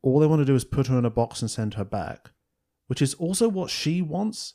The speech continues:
which she then voluntarily does. So it's, it's just quite chaotic. And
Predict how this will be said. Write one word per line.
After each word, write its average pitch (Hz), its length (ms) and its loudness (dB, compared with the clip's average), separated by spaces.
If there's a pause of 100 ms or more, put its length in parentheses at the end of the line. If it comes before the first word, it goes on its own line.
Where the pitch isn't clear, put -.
which 139 120 -6
she - 140 -4
then 147 220 0
voluntarily 135 640 -4
does. 110 720 -8 (680)
So - 400 2 (480)
it's, - 360 -4 (140)
it's 135 220 -2
just - 300 0
quite 147 400 2 (240)
chaotic. 117 760 0 (640)
And 123 240 4